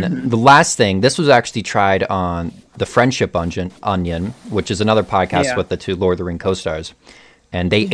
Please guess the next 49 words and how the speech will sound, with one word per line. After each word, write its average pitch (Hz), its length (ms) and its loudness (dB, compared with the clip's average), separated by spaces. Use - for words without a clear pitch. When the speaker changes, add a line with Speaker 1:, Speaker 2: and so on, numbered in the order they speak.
Speaker 1:
Yeah. - 80 8
Speaker 2:
it - 80 -2
on 107 140 4
the 98 80 0
podcast, 117 480 2
and 85 80 -8
it 87 40 -8
sounded 85 200 -6
really 82 160 -4
good, 85 180 -6
but 90 100 -2
it's 85 100 -8
called 95 180 -2
Marconi. 95 760 -2
And 98 80 -4
it's, - 440 -6
you 117 140 0
might 156 180 6
have 117 100 2
had 135 260 6
it 104 40 4
Speaker 1:
Marconi. 131 200 0
Speaker 2:
'cause 104 180 -2
it's 98 280 -2
a 107 100 0
Chicago 120 640 2
thing. - 520 -6
It's, - 420 -6
it's 104 200 -6
a, 98 240 0
I, 117 160 2
I, 127 380 4
the, 117 180 2
the - 160 -4
thing 175 200 2
that 135 100 8
I 127 100 8
have 123 100 6
in 113 100 2
my 101 100 0
cart 101 280 0
is 98 200 -2
the 107 140 -4
hot 131 300 4
version 151 420 0
and 110 280 0
the 107 40 2
mild 85 360 -2
version. 90 600 -10